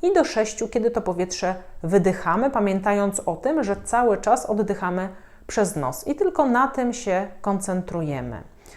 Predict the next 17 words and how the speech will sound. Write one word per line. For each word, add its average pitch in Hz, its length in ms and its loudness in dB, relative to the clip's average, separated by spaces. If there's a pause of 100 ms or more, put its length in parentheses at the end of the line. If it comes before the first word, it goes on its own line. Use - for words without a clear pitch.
(200)
Więc 349 140 -2
będziemy 277 300 4
sobie 196 320 0
liczyć 170 440 -2
wdech, 185 640 2 (960)
dwa, 170 380 -2
trzy, 151 560 -8 (100)
cztery, 269 800 0 (520)
wydech, 247 720 2
trzy, 202 600 -4
cztery, 175 760 -6 (140)
pięć, 143 680 -8
sześć. - 840 -12 (500)
Wdech, 247 720 0
dwa, 175 640 -2
trzy, - 500 -12 (100)
cztery, 262 920 -2